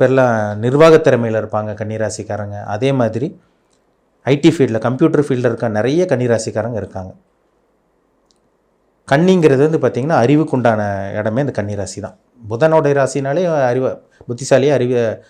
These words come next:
அறிவாளியா தான் இருப்பாங்க, அதுல டவுட்டே கிடையாது. இப்போ உங்க ராசி அதிபதி யாரு? புதன். புத்திக்குண்டான கிரகம் புதன். ஒரு சில ராசிக்கெல்லாம் பாருங்க உங்களுக்கு நட்பு ரீதியா நல்ல நண்பர்கள் அமைவாங்க.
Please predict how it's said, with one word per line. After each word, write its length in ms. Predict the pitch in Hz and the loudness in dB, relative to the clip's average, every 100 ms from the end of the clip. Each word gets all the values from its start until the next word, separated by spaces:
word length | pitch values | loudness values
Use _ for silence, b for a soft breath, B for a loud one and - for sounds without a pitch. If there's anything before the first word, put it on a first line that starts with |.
| b b b - | b b b -6
அறிவாளியா 480 | 117 127 127 123 120 | 0 2 2 2 0
தான் 80 | 139 | 0
இருப்பாங்க, 280 | 123 113 107 101 | 0 -4 -6 -8
அதுல 180 | 104 98 | -8 -6
டவுட்டே 260 | 104 113 127 | -6 -4 -4
கிடையாது. 320 | 113 101 95 - _ _ _ _ _ _ _ _ _ _ _ _ _ _ _ - | -4 -6 -8 -12 _ _ _ _ _ _ _ _ _ _ _ _ _ _ _ -16
இப்போ 120 | 131 143 | -2 0
உங்க 120 | 117 113 | 2 4
ராசி 300 | 123 180 180 143 123 | 4 4 2 -2 -2
அதிபதி 300 | 123 123 120 | 0 0 0
யாரு? 160 | 113 113 107 | 0 -2 -4
புதன். 220 | 101 107 - _ - | -6 -6 -10 _ -10
புத்திக்குண்டான 580 | 127 - 190 156 131 123 110 | -8 -4 0 2 2 2 0
கிரகம் 280 | 107 127 110 | -4 -4 -8
புதன். 240 | 98 107 - _ _ _ _ _ _ _ _ _ _ | -8 -10 -12 _ _ _ _ _ _ _ _ _ _
ஒரு 140 | 143 156 | 2 4
சில 180 | 175 151 139 | 6 6 8
ராசிக்கெல்லாம் 520 | 175 196 180 165 170 | 6 6 4 4 6
பாருங்க 240 | 147 143 160 131 110 104 95 - - - 123 | 4 4 2 2 0 -2 -4 -10 -20 -16 -4
உங்களுக்கு 280 | 127 131 123 | -2 0 0
நட்பு 240 | 117 - 165 | -2 2 2
ரீதியா 240 | 147 147 131 | 4 2 0
நல்ல 240 | 120 160 156 120 107 101 104 | -2 2 4 2 0 -4 -8
நண்பர்கள் 420 | 110 120 120 120 107 | -6 -4 -4 -2 -4
அமைவாங்க. 400 | 107 104 101 | -4 -8 -8